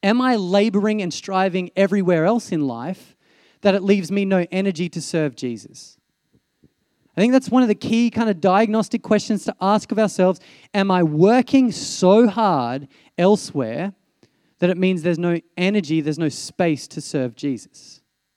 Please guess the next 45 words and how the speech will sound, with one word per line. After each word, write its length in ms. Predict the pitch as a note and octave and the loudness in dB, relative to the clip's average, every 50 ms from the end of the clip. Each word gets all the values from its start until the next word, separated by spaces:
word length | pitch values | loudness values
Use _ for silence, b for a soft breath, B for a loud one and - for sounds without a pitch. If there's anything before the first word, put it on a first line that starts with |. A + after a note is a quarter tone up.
| _ _ _ _ _ _ _ _ _ _ _ _ _ _ _ - | _ _ _ _ _ _ _ _ _ _ _ _ _ _ _ -4
Now, 220 | F3 F#3 E3+ D#3 D3 | 0 0 2 2 0
what 260 | E3 F#3 G#3 G3+ F3 | 2 2 2 2 2
this 160 | F#3 D#3 - | -2 -4 -2
means 240 | F3+ F3 F3 D#3+ - | -2 -2 -2 -2 -4
for 140 | - D#3+ D3 | -2 -2 0
all 100 | D3 D3+ | 0 0
of 80 | D3 | -2
us 180 | F3 F#3+ - - | -2 -4 -6 -8
is 60 | D3+ | -8
gonna 160 | - E3 D#3 | -6 -4 -4
be 100 | D3 D3+ | -4 -4
different, 480 | C3+ - G3+ G3 - - A2 G2+ - _ _ _ _ _ _ _ _ _ _ | -4 -2 -4 -4 -4 -8 -18 -18 -20 _ _ _ _ _ _ _ _ _ _
right? 200 | - E3 G3+ E3 | -2 0 0 0
For 260 | - - F#3+ F3 C#3+ C3+ C#3 - - - _ - | 0 -2 -2 -2 -2 -4 -8 -20 -20 -18 _ -6
our 120 | D#3 C#3+ | -4 -4
mums 340 | C#3+ C#3 C3+ D#3 F#3 G3+ - | -2 -2 -2 -2 -2 -4 -4
who 60 | F#3 | -6
have 100 | D#3+ C3 | -6 -6
just 180 | C3 D#3 D3+ - | -6 -8 -8 -6
had 140 | D#3+ D3 C3+ | -6 -4 -4
new 120 | C#3 B2+ | -4 -4
babies, 420 | A2 B2+ B2 C3 D3+ F#3+ A3+ G3 G3 | -4 -4 -6 -4 -4 -4 -6 -8 -10
it's 100 | D#3 - | -10 -8
gonna 200 | F3 E3+ E3 C#3+ | -6 -4 -4 -4
look 280 | D3 D#3+ E3 - - | -4 -6 -8 -6 -6
different 440 | - C#3+ - - G3 G#3+ A#3 G#3 - | -6 -6 -4 -4 -6 -8 -8 -10 -12
to 260 | - - E3 D#3+ D#3+ - | -8 -6 -4 -4 -4 -4
our 140 | E3 D#3+ D#3 | -4 -4 -2
mums 380 | D3 C#3 C3+ D#3+ F#3+ G3 - | -2 -2 -4 -4 -6 -8 -8
who 160 | - E3 D#3 C#3+ | -6 -6 -6 -6
go 260 | - _ E3 D#3 D#3 | -6 _ -4 -4 -4
to 80 | D#3+ | -4
school 460 | D3+ - - A#3+ A3+ D3 B2+ C3 - D#3+ | -6 -8 -6 -4 -4 -4 -4 -6 -6 -4
and 220 | E3 D#3+ D3+ C#3+ b b b b b b b | -4 -4 -4 -4 b b b b b b b
who, 160 | b F3+ E3+ | b 0 0
dads 560 | C#3+ C3 B2+ - G3 G3+ G#3+ F#3+ D#3 C#3+ C3+ - | 0 -2 -2 0 2 2 2 2 0 0 -2 -2
who 160 | F3 E3+ D3 | -4 -4 -4
work 420 | C3 C3+ D3+ E3+ F3+ F3 F3 _ | -2 0 0 2 2 0 -2 _
full-time 540 | - - G3 G3 F#3+ - A3 G#3+ G3 E3+ D3 | -8 -6 -6 -6 -4 -4 -2 -2 -2 -2 -2
and 100 | C3+ C#3 | -2 0
dads 240 | F3+ F#3 G3 F#3 D3 | 2 2 2 0 -2
who 80 | E3+ | -2
work 220 | D#3+ D#3+ D3+ - - | -2 -2 -2 -4 -6
part-time 600 | - G#3 G#3+ G#3 G3+ - E3+ D#3+ C#3+ C3+ C3+ C#3 | -4 -4 -2 -2 -4 -6 -6 -6 -4 -4 -2 -2
and 120 | C3+ C3+ | -4 -4